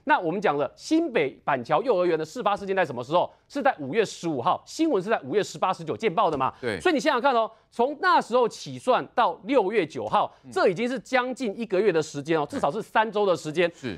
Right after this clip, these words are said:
Speaker 1: 这么长的时间，你推算一下，身体还有二十九奈克，请问
Speaker 2: 哦。
Speaker 1: 之前吃到的浓度到底有多高？
Speaker 2: 嗯。
Speaker 1: 所以昭明威教授的意思是说，这才是现在政府要去着手调查的部分，不要甩锅了。
Speaker 2: 嗯。
Speaker 1: 阴性不代表没事。再讲一次哦，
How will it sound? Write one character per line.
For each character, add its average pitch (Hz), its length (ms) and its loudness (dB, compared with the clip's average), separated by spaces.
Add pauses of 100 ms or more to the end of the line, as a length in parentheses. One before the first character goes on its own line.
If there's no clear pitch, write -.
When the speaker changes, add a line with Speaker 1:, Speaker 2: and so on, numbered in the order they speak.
Speaker 1:
这 403 140 0
么 320 120 4
长 220 180 0
的 247 80 0
时 202 160 -4
间， 240 140 -2
你 175 60 -2
推 208 160 2
算 208 180 0
一 - 20 2
下， 170 240 2 (160)
身 370 280 2
体 269 120 0
还 190 160 0
有 214 220 0
二 370 300 4
十 214 200 -8
九 202 280 2
奈 233 180 0
克， 196 220 2
请 - 240 -4
问 294 180 2
Speaker 2:
哦。 - 20 -14 (220)
Speaker 1:
之 339 240 2
前 214 180 2
吃 254 200 -8
到 247 100 2
的 196 80 2
浓 175 180 0
度 202 160 0
到 175 240 2
底 160 140 -8
有 151 160 2
多 185 180 2
高？ 185 240 2 (220)
Speaker 2:
嗯。 101 60 -12
Speaker 1:
所 349 200 2
以 269 160 -4 (160)
昭 349 200 2
明 285 120 -2
威 285 140 2
教 285 160 2
授 247 100 2
的 233 60 2
意 254 100 -6
思 240 120 -8
是 240 80 -6
说， 240 200 2 (240)
这 330 380 2
才 185 260 0
是 247 220 -4
现 269 240 2
在 226 160 2
政 226 180 0
府 139 140 -6
要 202 100 4
去 214 120 -4
着 180 200 2
手 180 140 0
调 214 160 0
查 147 100 0
的 151 80 2
部 190 140 -4
分， 175 240 2
不 175 140 0
要 285 120 2
甩 156 240 -2
锅 262 200 4
了。 185 120 0 (120)
Speaker 2:
嗯。 107 100 -10
Speaker 1:
阴 311 220 4
性 277 200 2
不 185 220 -4
代 262 160 2
表 160 220 0
没 160 180 2
事。 240 240 -2 (100)
再 269 140 2
讲 156 180 0
一 185 40 -4
次 247 180 0
哦， 190 140 4